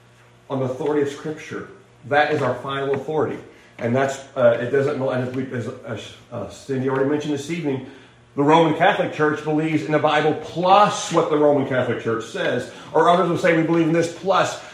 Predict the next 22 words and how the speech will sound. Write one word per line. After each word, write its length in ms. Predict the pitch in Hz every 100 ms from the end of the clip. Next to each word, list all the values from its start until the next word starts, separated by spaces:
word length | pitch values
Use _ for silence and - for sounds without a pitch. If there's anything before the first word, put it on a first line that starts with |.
| -
uh," 480 | 147 143 143 139 -
the 100 | 160
Mormons 420 | 165 175 185 180 160
will 120 | 160
say, 200 | 170 170
"Well, 100 | 175
we 160 | 202
believe 440 | - 208 196 202 185
in 80 | 165
the 80 |
King 280 | - 185 185
James 200 | 180 165
Bible, 340 | 180 180 170 151
but 360 | 185 - -
plus 420 | - 202 214 202 180
there 180 | 165
is 140 | 165 165
the 80 | 143
Pearl 320 | - 180 165
of 100 | 127
Great 300 | 139 135 -
Price, 560 | 208 196 190 - -